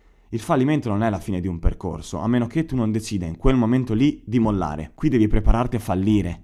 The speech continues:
Le grandi vittorie molto spesso richiedono grandi sconfitte. Potremmo stare qui a parlare per ore di tutti gli esempi di successo che sono passati da grossi fallimenti prima di diventare le persone che si-, sono diventate. Ad esempio Michael Jordan,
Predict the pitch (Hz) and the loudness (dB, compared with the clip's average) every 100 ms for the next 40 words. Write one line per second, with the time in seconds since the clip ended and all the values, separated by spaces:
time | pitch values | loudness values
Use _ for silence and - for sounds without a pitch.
0 | - 123 123 170 135 107 107 104 92 98 | -6 -2 0 0 2 0 0 -2 0 0
1 | 113 113 104 - 87 - 95 98 139 117 | 0 -2 -6 -6 -6 -6 -6 -2 -2 0
2 | 95 101 113 123 120 120 - - 113 95 | -2 -2 0 0 0 0 -4 -6 -4 -4
3 | - 80 - 87 85 - - - _ - | -4 -8 -6 -8 -10 -16 -20 -20 _ -10
4 | 127 175 131 156 123 131 120 104 113 113 | -2 0 0 0 0 0 -2 -2 0 4
5 | - 104 101 90 85 104 101 95 113 107 | 4 4 2 -4 -8 -8 -4 -4 -2 -2
6 | 101 98 98 120 110 117 101 - 104 98 | -2 -4 -6 -4 -4 -4 -6 -4 -4 -4
7 | 87 98 107 90 87 104 107 104 92 92 | -6 -6 -4 -4 -2 -4 -4 -8 -4 -2
8 | 92 101 104 104 101 - - - - 123 | 0 -2 -2 -2 -4 -8 -20 -10 0 2
9 | 107 104 98 95 110 101 90 90 104 92 | 4 2 0 0 0 0 -2 -2 -2 -4
10 | - 92 87 - 110 92 92 82 82 71 | -6 -8 -8 -6 -4 -2 -2 -2 -2 -4
11 | - 78 - - _ _ _ _ - - | -4 -8 -10 -16 _ _ _ _ -12 -6
12 | 95 92 104 101 98 - 92 85 85 90 | -2 0 2 6 4 2 -4 -4 -4 0
13 | 131 127 90 80 | 4 6 4 -2